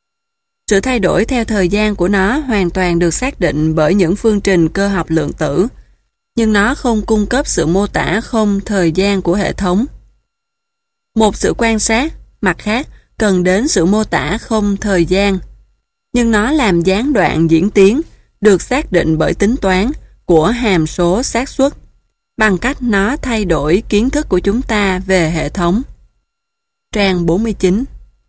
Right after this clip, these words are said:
Chúng ta không thể diễn tả cái gì diễn ra giữa sự quan sát này và sự quan sát sắp tới.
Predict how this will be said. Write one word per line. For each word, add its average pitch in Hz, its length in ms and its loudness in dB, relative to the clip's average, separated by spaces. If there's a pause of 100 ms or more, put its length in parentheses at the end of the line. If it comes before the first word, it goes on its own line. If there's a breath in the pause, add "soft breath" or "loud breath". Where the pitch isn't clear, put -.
(2250)
Chúng 254 180 0
ta 233 260 0
không 214 240 0
thể 185 180 0
diễn 196 320 2
tả 175 360 -2
cái 247 160 -2
gì 208 280 4
diễn 170 300 2
ra 220 340 2 (340 soft breath)
giữa 180 280 4
sự 165 400 0
quan 208 200 2
sát 254 280 -2
này 190 360 2
và 175 380 0
sự 156 280 -4
quan 196 180 0
sát 220 280 -2
sắp - 260 -6
tới. 190 320 2